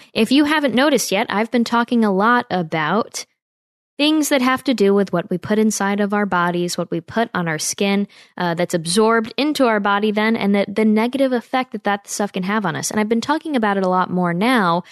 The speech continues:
because it's fall. In the summer, I talked a lot about oxybenzone and sunscreen because we're all slathering it all over our bodies, all over our children's bodies.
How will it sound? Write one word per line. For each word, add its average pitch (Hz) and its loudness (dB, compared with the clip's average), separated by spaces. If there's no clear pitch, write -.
because 190 2
it's 180 -4
fall. - 0
In 185 -2
the 185 0
summer, 330 0
I 226 0
talked 202 -4
a 190 -2
lot 175 -2
about 160 -4
oxybenzone 175 -2
and 160 -6
sunscreen 156 -6
because 151 -10
we're 151 -4
all 165 0
slathering 143 -8
it 139 -12
all 139 -6
over 143 -6
our 123 -8
bodies, 156 -2
all 147 -6
over 147 -8
our 120 -12
children's 185 -2
bodies. 170 -2